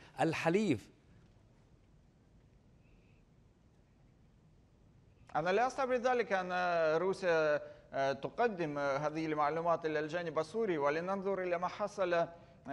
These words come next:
Speaker 2: مع الطائرة الروسية. ك-، كما تفضلتم وكما، آه، كلنا نعلم، إسرائيل حذرت، آه، الجانب الروسي ب-، بنيتها لإجراء ضربات، آه، فقط دقيقة قبل هذه الضربات،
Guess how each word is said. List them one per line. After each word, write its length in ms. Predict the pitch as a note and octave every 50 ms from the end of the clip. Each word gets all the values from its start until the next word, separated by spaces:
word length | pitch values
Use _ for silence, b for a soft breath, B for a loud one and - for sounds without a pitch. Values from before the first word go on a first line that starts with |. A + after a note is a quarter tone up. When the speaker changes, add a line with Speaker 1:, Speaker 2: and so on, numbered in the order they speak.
| C#3 C#3
Speaker 2:
مع 240 | C#3 D3 D#3+ F3 E3+
الطائرة 560 | E3+ E3+ F3+ G3+ F#3+ F#3 F#3 F#3 F#3 F3+ F3
الروسية. 480 | F3 F3 F#3 - - A#3 A3+ G3+ D#3+ C#3+
ك-، 320 | B2+ A#2 D3+ D3 D3 C#3+
كما 240 | - D#3 D#3 E3 F3
تفضلتم 720 | F3 F3+ D#3+ - F3 E3+ D#3 F#3 G#3 G#3 F#3+ G3+ F#3 E3+ D#3+
وكما، 520 | D#3+ D#3+ D#3+ F3 E3 E3+ E3+ E3+ E3 D#3
آه، 120 | D#3 D#3
كلنا 500 | D#3 D#3 - G#3 G3 F3+ E3 D#3+ D#3+ D3+
نعلم، 500 | D3+ D#3 E3+ F#3+ G3 F3+ E3+ E3+ E3+ E3 B B B B B - -
إسرائيل 440 | D3+ - E3 D#3 F3+ G3 G3+ G3 F#3+
حذرت، 580 | - G3 G3 F3 F3+ F3+ E3+ E3+ E3 E3 - -
آه، 280 | E3 D#3 D#3 D#3 D3 D3+ B B B B B -
الجانب 500 | C#3 C3+ D3 D#3+ D#3 F#3+ F#3 F3+ E3+ D#3+
الروسي 360 | F3 F#3 G3+ G#3+ G3 - F#3+
ب-، 320 | E3 D#3 E3 D#3+ D#3 D3 C#3+
بنيتها 1000 | D#3+ E3 D#3+ D#3 D3 D3 C#3+ C#3+ D3+ D#3+ E3 E3+ F3+ F#3 F3+ F3+ F3 E3+ D#3+ D3+
لإجراء 480 | D#3+ D#3 D#3+ D3+ D3+ F3 E3+ E3+ E3 D#3
ضربات، 600 | D3+ D#3 D#3+ D#3+ E3 F3 F#3 G3 F#3+ F#3 - F3+
آه، 180 | E3 D#3+ D#3+
فقط 360 | D3+ - F#3 F#3+ F#3+ G3 F3+
دقيقة 540 | E3 D#3+ F3 F3 F3 - - F#3+ - - F3
قبل 360 | E3 - E3+ E3+ D3+ D3 D3
هذه 520 | C#3+ C#3 C3+ C#3+ D#3 E3+ E3 D#3+ D3+ D3 D3+
الضربات، 580 | C#3+ B2+ D#3 D3 D3 D#3 D#3+ D#3+ E3 C#3+ B2